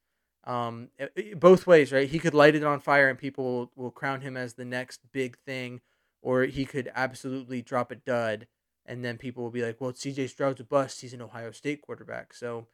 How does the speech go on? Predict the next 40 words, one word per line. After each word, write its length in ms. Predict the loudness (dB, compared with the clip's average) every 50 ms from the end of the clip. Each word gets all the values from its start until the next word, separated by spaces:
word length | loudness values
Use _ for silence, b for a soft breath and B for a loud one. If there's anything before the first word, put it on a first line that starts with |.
| _ _ _ _ _ _ _ _ 0
uh, 120 | 2 2 2 4
I, 160 | 6 6 6 6
for 160 | 6 4 4
one, 400 | 4 4 2 2 0 -2 -6 -10 _ _ _ _ _ _ _ _ _ _ _ _ _ _ _ _ -10
am 160 | -6 0 2
looking 280 | 2 2 2 2 -2 -4
to 80 | -4 -4
see 160 | -4 0 2
a 80 | 2 4
larger 400 | 4 6 6 6 4 4 0 -4
sample 360 | -8 -8 -8 -10 -10 -10 -12
size, 420 | -6 -2 2 2 2 2 0 -4 -8 _ 0
but 320 | 2 4 4 4 2 0 _ _ _ _ _
this 180 | -6 -6 -4 -4
is, 140 | -4 -8 -8 -10 _ _ _ _ -4
like 220 | 0 0 2 4
I 100 | 4 4
said, 320 | 4 4 4 4 6 6 6
our 120 | 6 4
earliest 420 | 4 2 0 2 2 2 0 -2 -4
opportunity 480 | -6 -6 -8 -12 -12 -10 -8 -8 -6
to 100 | -6 -6
get 240 | -4 -2 -2 -2 -4
a, 120 | -8 -12 -14 _ _ _ _ -16
a, 60 | -16 -16 _ _ _ _ -4 2
a 260 | 6 8 8 8 6 2
larger 420 | 2 6 8 8 8 8 4 -2 -8
sample 300 | -8 -8 -10 -10 -10 -8
size 320 | 0 4 4 4 4 4
in 80 | -2 -10
a 60 | -12
sense 520 | -12 -10 -8 -6 -6 -8 -8 -12 -16 -18 -20 _ _ _ _ _ _ _ _ 0
of 280 | 2 4 4 4 2 -2 -2
a 60 | -2
whole 280 | -2 0 2 4 4 4
game 380 | 2 0 -4 -6 -6 -8 -8 -8
of 120 | -8 -8 -8
C 200 | -10 -12 -12 -10
J 160 | -8 -8 -10
Stroud 400 | -8 -6 -4 -2 -2 -2 -2 -6